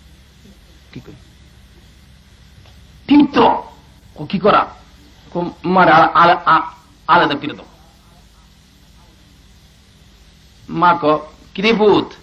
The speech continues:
আচ্ছা আষ্ট দিন ধরে তুই আমার লগে রাও হরস না?"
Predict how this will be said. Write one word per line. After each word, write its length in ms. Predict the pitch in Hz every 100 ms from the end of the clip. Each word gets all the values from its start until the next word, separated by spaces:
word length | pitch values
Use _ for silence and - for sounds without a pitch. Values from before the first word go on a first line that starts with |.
| _ _ - - _
আচ্ছা 220 | 196 226 -
আষ্ট 360 | 226 277 262
দিন 180 | 240 254
ধরে 160 | 277 302
তুই 180 | 294 277
আমার 200 | 240 240
লগে 220 | 247 233
রাও 260 | 240 262
হরস 200 | 202 190 -
না?" 320 | 202 220 -